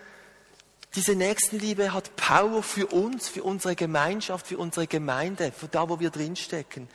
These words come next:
Denn Nächstenliebe ist die Grundlage für eine heilende Gemeinschaft. Ich sehne mich nach einer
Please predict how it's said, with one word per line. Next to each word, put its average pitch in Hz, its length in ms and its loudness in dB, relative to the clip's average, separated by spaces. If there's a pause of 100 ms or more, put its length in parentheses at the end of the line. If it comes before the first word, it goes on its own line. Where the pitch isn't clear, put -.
(360)
Denn 165 140 2
Nächstenliebe 202 720 2
ist - 260 -2
die 165 80 -6
Grundlage 180 920 2 (400)
für - 240 0
eine 139 380 2
heilende 170 600 2 (240)
Gemeinschaft. 143 840 -4 (840)
Ich 202 200 2
sehne 202 440 4
mich 196 200 -2
nach 165 160 -4
einer 147 340 0